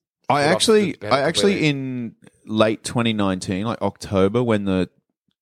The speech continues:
Speaker 1: comedy festival Rego was on,
Speaker 2: Hmm.
Speaker 1: I was like,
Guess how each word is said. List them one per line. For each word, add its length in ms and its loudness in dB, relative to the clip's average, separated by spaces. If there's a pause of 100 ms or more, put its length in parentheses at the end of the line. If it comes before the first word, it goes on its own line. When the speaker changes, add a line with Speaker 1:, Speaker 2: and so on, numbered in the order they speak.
Speaker 1:
comedy 300 2
festival 840 0 (400)
Rego 540 2
was 180 -2
on, 300 -2 (100)
Speaker 2:
Hmm. 180 -14 (360)
Speaker 1:
I 80 4
was 180 4
like, 180 0